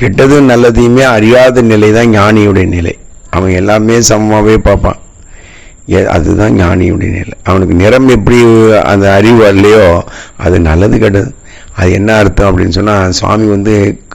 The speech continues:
ஆ, தொண்ணூத்தொன்பது கெட்டதை பார்க்க மாட்டார், ஒரு நல்லது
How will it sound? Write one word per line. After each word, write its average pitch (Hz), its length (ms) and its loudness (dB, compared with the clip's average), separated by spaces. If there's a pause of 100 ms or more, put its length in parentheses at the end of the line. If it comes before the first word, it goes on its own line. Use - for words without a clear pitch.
(120)
ஆ, 104 360 2 (160)
தொண்ணூத்தொன்பது 120 1000 2
கெட்டதை 104 380 -2
பார்க்க 101 280 0
மாட்டார், 85 340 -2
ஒரு 95 260 0
நல்லது 101 300 0